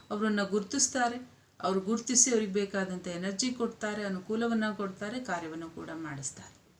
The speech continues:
ಹೀಗೆ ನಾವು ಈ ಭೂಮಂಡಲದಲ್ಲಿ ಇರ್ತಕ್ಕಂತಹ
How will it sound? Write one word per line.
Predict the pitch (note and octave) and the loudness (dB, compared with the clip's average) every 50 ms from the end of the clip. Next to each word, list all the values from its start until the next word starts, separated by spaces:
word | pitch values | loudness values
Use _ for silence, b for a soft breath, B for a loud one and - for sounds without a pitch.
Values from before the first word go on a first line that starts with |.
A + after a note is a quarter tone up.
| B B B B B B B - A#3 | B B B B B B B 0 2
ಹೀಗೆ | A#3+ G3+ A#3+ C4 C#4+ | 2 4 4 4 4
ನಾವು | C#4 B3 A3 G#3+ G#3+ A3 A3+ A3+ A#3 B3+ C4+ C4+ B3 - - - - _ _ - | 6 6 6 6 6 6 6 4 4 4 2 2 0 -2 -6 -10 -20 _ _ -4
ಈ | G3+ G#3+ A3 F#3+ F#3 | -2 0 0 2 2
ಭೂಮಂಡಲದಲ್ಲಿ | A3 A3 A3 A#3 A#3 A3+ G#3+ A3+ A3 G#3+ G3 A3 A3 A3 A#3+ B3+ | 4 6 6 8 8 6 6 4 2 2 2 2 2 2 2 2
ಇರ್ತಕ್ಕಂತಹ | B3 - G3+ G3 F#3+ - G#3 G3 G3+ G3 G3 F#3+ G3 G3 F#3+ G3 | 2 2 2 0 0 -2 -4 -2 0 0 0 0 0 0 0 2